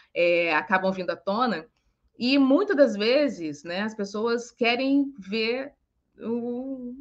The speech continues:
na verdade, querem, querem provar ali, né, que, que a mãe, que o pai, que Larissa, enfim. É, é uma situação em que a gente fica pe-, tentando colo-, se colocar no lugar, né? Imagina a gente ter,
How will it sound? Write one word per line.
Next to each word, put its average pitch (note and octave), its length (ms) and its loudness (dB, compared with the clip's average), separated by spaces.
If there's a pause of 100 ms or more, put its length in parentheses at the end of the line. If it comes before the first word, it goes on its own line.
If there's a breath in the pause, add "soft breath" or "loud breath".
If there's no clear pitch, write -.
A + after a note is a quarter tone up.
(240)
na A#3+ 140 -2
verdade, A#3 440 2
querem, B3 360 2
querem A#3+ 340 -2 (480 soft breath)
provar B3+ 540 10
ali, G#3+ 360 0
né, G3 220 2
que, G3+ 440 -2 (680)
que G#3+ 100 -4
a G3+ 60 2
mãe, G3+ 420 4
que G3 160 -2
o F3+ 100 -2
pai, F#3+ 520 8
que F#3+ 240 -6
Larissa, F#3+ 460 2
enfim. B3+ 340 0 (500 soft breath)
É, D4 200 4
é F4 40 4
uma F#4 120 6
situação B3 600 4
em A3 220 -2
que A#3 340 -2
a A3 60 2
gente A3+ 920 -2 (280)
fica - 180 0
pe-, A3+ 480 -8
tentando C4 380 4
colo-, B3 280 6
se - 140 -2
colocar C4 400 8
no B3+ 80 2
lugar, E3+ 420 2
né? E3+ 160 -6 (760)
Imagina G#3+ 400 0
a - 20 2
gente B3 260 -2
ter, B3 440 4